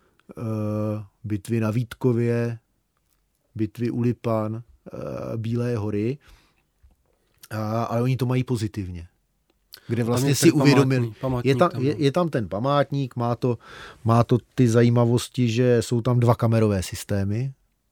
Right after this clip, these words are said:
Speaker 1: Jeden hlídají, nebo jeden mají pod správou kosovské bezpečnostní síly, a, a druhý to vysílá online do Bělehradu, a, aby Srbové věděli, protože ty, jako to je,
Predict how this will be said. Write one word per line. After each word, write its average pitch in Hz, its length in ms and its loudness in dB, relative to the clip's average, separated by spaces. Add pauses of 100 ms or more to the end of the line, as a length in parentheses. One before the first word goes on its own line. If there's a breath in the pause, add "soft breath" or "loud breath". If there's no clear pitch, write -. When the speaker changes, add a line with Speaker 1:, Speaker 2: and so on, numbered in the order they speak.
(340)
Speaker 1:
Jeden 113 280 4
hlídají, 110 560 2 (460 loud breath)
nebo 110 180 2
jeden 113 460 0
mají 120 200 2
pod 113 160 -6
správou 110 460 0
kosovské 123 580 -4
bezpečnostní 123 720 -4
síly, 127 480 0 (440 loud breath)
a, 110 720 2
a 120 160 -2
druhý 113 320 0
to 123 100 0
vysílá 117 440 0
online 117 380 0
do 113 100 2
Bělehradu, 113 720 2 (480 loud breath)
a, 110 580 0
aby 113 200 -2
Srbové 113 500 0
věděli, 113 400 4
protože 101 320 -4
ty, - 120 -4
jako 110 180 -4
to 127 120 -2
je, 117 160 2